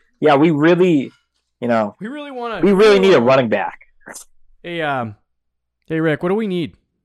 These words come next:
Speaker 2: in this draft?
Speaker 1: Um, let's see. Well, you know, we could go defensive line. We could go edge here. Maybe, uh,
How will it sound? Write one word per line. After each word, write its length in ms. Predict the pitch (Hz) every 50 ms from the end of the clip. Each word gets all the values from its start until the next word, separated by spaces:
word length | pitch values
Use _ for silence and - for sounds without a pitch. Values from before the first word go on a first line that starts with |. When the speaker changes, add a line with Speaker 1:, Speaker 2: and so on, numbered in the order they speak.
| _ -
Speaker 2:
in 60 | 117
this 180 | 113 117 104 -
draft? 460 | - 127 120 113 101 - - _ _ _ _ _ _ _ _ -
Speaker 1:
Um, 460 | 113 120 123 127 127 131 131 131 131 131
let's 220 | 139 135 131 -
see. 340 | - - 135 127 120 117 110
Well, 360 | 104 113 127 139 147 160 165
you 140 | 151 139 139
know, 120 | 143 147 147
we 140 | 135 135 127
could 300 | - - 156 151 143 131
go 340 | 139 135 135 127 127 123 120
defensive 580 | 117 117 110 - - 123 117 - 117 101 - 113
line. 600 | 117 131 131 131 131 131 131 131 135 135 135 - _ _ _ _ _ _ -
We 100 | 117 110
could 140 | - 117 113
go 140 | 107 120
edge 500 | 117 - 113 117 117 117 113 113 110 -
here. 420 | - 120 113 113 113 113 113 113 110
Maybe, 420 | 110 113 110 107 113 110 110 107 107
uh, 320 | 104 107 107 107 104 104